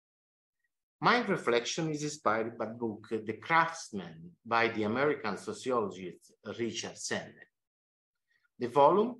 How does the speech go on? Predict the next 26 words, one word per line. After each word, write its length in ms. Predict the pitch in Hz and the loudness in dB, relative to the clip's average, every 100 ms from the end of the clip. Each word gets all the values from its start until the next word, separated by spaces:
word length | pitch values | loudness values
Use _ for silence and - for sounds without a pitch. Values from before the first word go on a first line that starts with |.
| _ | _
is 160 | 143 139 | -6 -2
a 60 | |
vast 400 | 123 143 180 190 | 2 4 4 2
and 120 | 151 135 | -4 -2
multiple 640 | 139 135 113 107 101 - _ _ _ - | -4 -4 -4 -4 -4 -10 _ _ _ -8
exploration 800 | 117 - 117 110 139 160 - 113 | -8 -4 2 4 4 2 0 0
of 220 | 104 - | -2 -4
man's 500 | 139 175 185 185 - | 0 2 2 -2 -8
practical 680 | - 123 127 - 123 131 120 131 | -4 2 2 0 -4 0 0 -2
knowledge 580 | 123 104 101 127 139 - - | -2 0 2 2 0 -8 -6
and 160 | 123 120 | -4 -4
his 160 | 104 | -2
ability 560 | 120 123 135 143 139 131 | -2 0 -2 -4 -6 -8
to 120 | 107 | -8
produce. 720 | 95 104 87 78 - - - _ _ _ _ _ | -6 -8 -8 -16 -18 -18 -20 _ _ _ _ _
Sennett 540 | - 147 143 180 190 | -2 2 4 2 0
explored 760 | 160 - - 165 127 120 120 - | -4 -6 4 6 8 8 6 -2
the 100 | 123 | -2
material 500 | 127 120 180 180 170 | 0 0 0 0 0
culture, 640 | 170 113 101 - 156 160 131 | 0 -2 -2 0 0 0 -4
and 280 | 120 101 | -4 -4
this 180 | 104 120 | -4 -2
is 220 | 120 - - | -4 -4 -2
familiar 500 | 110 151 208 117 95 | 0 2 2 2 -2
for 240 | - 95 | -6 -10
us 340 | 87 82 - | -8 -10 -14